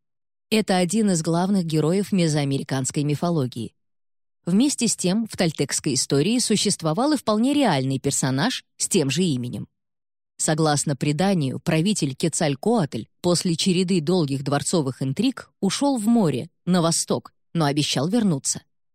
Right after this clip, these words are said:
Между тем, оставил он людям несколько полезных заветов. Одним из них стало обещание благоденствия тем, кто выберет рай Тлалокан,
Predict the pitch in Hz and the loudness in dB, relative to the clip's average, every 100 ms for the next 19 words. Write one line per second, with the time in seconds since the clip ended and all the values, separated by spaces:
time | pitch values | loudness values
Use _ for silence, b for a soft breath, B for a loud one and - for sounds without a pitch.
0 | _ _ _ - 220 208 196 185 233 277 | _ _ _ -2 2 2 2 2 2 0
1 | 269 196 185 247 285 294 262 220 254 254 | -2 -2 0 0 0 2 2 2 2 2
2 | 208 233 262 233 226 190 180 180 196 175 | 2 2 0 -2 0 0 0 2 0 2
3 | 220 190 135 123 _ _ _ _ _ _ | 0 0 -2 -6 _ _ _ _ _ _
4 | _ - 165 165 185 214 247 247 254 - | _ -2 0 2 2 4 2 2 0 -2
5 | 262 294 269 220 202 - 233 208 180 185 | 0 2 2 2 0 0 2 2 2 2
6 | 202 196 185 135 - 131 135 240 294 277 | 2 2 0 0 -2 -4 0 0 0 -4
7 | _ - 208 165 185 214 214 190 160 147 | _ -2 0 2 2 2 2 0 0 0
8 | 185 202 _ - 170 226 226 175 - | 0 0 _ -4 0 2 2 0 -2